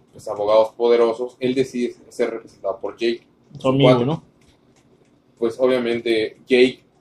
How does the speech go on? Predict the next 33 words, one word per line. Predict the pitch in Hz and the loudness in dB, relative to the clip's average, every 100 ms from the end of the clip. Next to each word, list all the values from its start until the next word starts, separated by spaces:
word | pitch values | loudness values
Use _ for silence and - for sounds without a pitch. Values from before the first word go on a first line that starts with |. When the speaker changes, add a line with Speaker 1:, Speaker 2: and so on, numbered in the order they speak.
| _ _ _ _ | _ _ _ _
Speaker 1:
sabe | - 135 131 | 0 2 2
que | 127 | -2
es | 123 | -6
un | |
caso | - - 113 | -4 -2 -4
difícil | 104 139 165 123 | -4 -6 -4 -6
y, | 98 | -8
pues, | 95 110 | -14 -14
tiene | 117 110 | -10 -8
la | 104 | -6
ayuda | 104 104 104 | -8 -4 -2
de | 101 | -2
dos | 98 98 104 | -4 -8 -10
amigos. | 104 127 123 - _ _ _ _ | -8 -8 -10 -16 _ _ _ _
Es | 107 104 | -12 -10
un | 113 | -8
abogado, | 110 110 110 107 107 104 _ _ _ _ | -6 0 2 2 0 -6 _ _ _ _
este, | 104 98 - - 95 90 90 - - - | -8 -8 -10 -10 -8 -8 -12 -14 -20 -20
inhabilitado | 110 104 107 104 - 127 135 190 - _ _ _ | -12 -10 -10 -8 -2 2 2 0 -10 _ _ _
que, | - | -20
que, | - 104 98 98 95 95 95 92 - - - - - - - - - - - - | -8 -4 -2 -2 -4 -6 -10 -14 -20 -20 -20 -20 -20 -20 -20 -18 -18 -18 -20 -8
y | 135 123 | -2 0
un, | 123 123 | 0 -2
este, | 117 - - | -4 -8 -14
¿cómo | 117 107 | -12 -8
se | 113 | -10
llama? | 107 104 101 98 95 92 - 117 | -10 -10 -10 -8 -10 -12 -14 -12
Y | 117 | -6
un | 123 | -6
escandaloso | 117 113 110 110 120 | -6 -6 -4 -4 -4
abogado | 110 104 101 | -6 -4 -4
de | 101 | -6
divorcios, | 101 107 113 117 - 101 | -12 -4 -4 -4 -8 -20